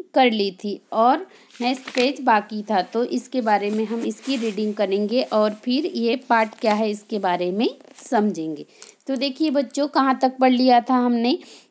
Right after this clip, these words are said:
सैलू टापू पर चली गई, वहाँ उसे उसके पिता बेहोशी की हालत में मिल गए। सैलू ने उनके, उ-, उनके मुंह पर पानी छिड़का तो वे होश में आ गए।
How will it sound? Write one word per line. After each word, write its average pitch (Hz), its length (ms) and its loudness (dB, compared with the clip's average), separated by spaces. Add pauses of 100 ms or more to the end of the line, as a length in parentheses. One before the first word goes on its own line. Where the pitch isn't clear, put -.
सैलू 247 500 2
टापू 262 520 2
पर 311 220 2
चली 247 420 0
गई, 214 400 -2 (320)
वहाँ 285 360 4
उसे 262 300 0
उसके 262 460 -4
पिता 254 440 2
बेहोशी 233 680 0
की 302 260 0
हालत 214 540 2
में 214 200 0
मिल 254 320 2
गए। 214 320 4 (340)
सैलू 262 440 4
ने 294 260 4 (100)
उनके, 247 520 2 (180)
उ-, 233 380 2
उनके 247 380 0
मुंह 254 340 4
पर 247 160 4
पानी 226 460 2
छिड़का 214 600 2 (400)
तो 294 220 4
वे 247 280 4
होश 262 440 0
में 247 300 2 (140)
आ 262 180 4
गए। 202 320 2